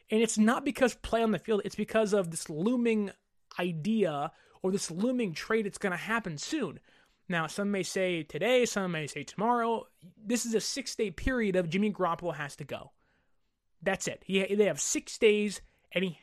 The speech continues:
has to go. So, uh, my money's on Indianapolis, but my dark horse really is the Raiders. If I had to give you an order, I would say the Colts, the Saints,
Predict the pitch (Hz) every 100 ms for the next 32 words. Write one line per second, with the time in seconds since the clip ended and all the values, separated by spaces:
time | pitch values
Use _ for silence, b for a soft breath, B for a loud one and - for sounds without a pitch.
0 | - - 175 165 - - - 180 147 -
1 | - _ _ _ _ _ _ _ _ _
2 | _ - 196 175 156 _ _ _ _ _
3 | _ _ _ _ _ _ _ - 185 180
4 | 247 240 269 277 262 247 233 247 247 240
5 | 247 247 254 254 - 196 190 165 190 196
6 | 226 214 208 175 175 202 226 226 b b
7 | b b - 202 190 160 147 135 180 247
8 | 294 285 - _ _ _ - 196 196 208
9 | 208 185 220 208 190 - 180 220 277 269
10 | 180 170 160 160 147 143 202 226 - -
11 | - _ _ _ _ _ - - - 269
12 | 180 - -